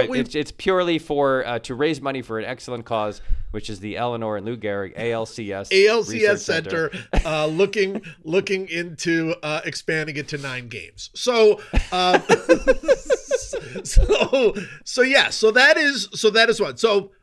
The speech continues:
Speaker 2: however, of course, we have already promised you, and we will deliver on this promise, that we are separately, nothing
Speaker 1: Right.
Speaker 2: to do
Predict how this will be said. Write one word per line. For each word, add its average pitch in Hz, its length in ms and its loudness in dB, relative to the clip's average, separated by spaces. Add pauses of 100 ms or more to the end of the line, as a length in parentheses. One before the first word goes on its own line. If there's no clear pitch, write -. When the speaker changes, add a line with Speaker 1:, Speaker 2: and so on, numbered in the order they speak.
(260)
Speaker 2:
however, 233 680 4
of - 160 -12
course, 220 240 4
we 202 100 4
have 196 120 4
already 175 320 2
promised 175 600 -4
you, 131 280 -10
and 123 180 -10
we 131 140 -8
will 123 360 -12
deliver 185 480 -6
on 143 100 -8
this 113 120 -14
promise, 110 460 -20
that 165 180 -10
we 208 180 -4
are 202 180 0
separately, 320 1080 -6 (340)
nothing 320 560 -2
Speaker 1:
Right. 277 80 -14
Speaker 2:
to 320 100 -6
do 226 520 -4